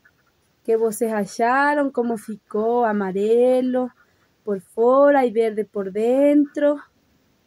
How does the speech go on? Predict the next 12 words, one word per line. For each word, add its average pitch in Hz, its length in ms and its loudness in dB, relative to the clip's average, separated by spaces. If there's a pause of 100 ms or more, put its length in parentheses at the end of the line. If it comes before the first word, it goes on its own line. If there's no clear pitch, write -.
(160)
Nos 220 180 -4
adoramos 202 560 -4
mucho 294 640 0
ese 233 220 -6
co-, - 240 -8
esa 214 340 -6
cor. 302 800 2 (3500)
Un 262 160 0
grande 262 320 2
abrazo 262 500 2
para 233 220 2
vocês. 269 760 2